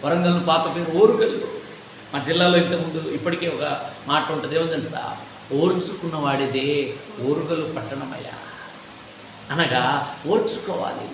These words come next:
ఓర్చుకోవడంలోనే నేర్చుకోవడం ఉంటుంది. నేర్చుకోవడమే నీకు గొప్ప పాఠాన్ని నేర్చు-, నేర్పిస్తుంది. నువ్వు నేర్చుకోకపోతే నేర్పించలేవు.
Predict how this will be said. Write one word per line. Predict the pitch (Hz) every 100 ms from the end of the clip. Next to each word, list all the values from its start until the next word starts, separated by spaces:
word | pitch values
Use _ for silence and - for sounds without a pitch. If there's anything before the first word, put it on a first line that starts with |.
| - - - 165
ఓర్చుకోవడంలోనే | 254 277 269 294 262 262 254 247 247 262
నేర్చుకోవడం | 254 254 285 285 277 262 233
ఉంటుంది. | 196 202 185 214 214 - 165
నేర్చుకోవడమే | 185 240 - 285 254 226 190 185 233 220 - 147
నీకు | 165 214 - 190 214 190 - 127
గొప్ప | 160 160
పాఠాన్ని | 170 156 170 190 196 175 147
నేర్చు-, | 143 - - - 143
నేర్పిస్తుంది. | 147 147 113 - - 110 - - - - - - - - - 156
నువ్వు | 170
నేర్చుకోకపోతే | 160 226 - 240 226 - 185 185
నేర్పించలేవు. | 170 208 240 240 220 - 147 - -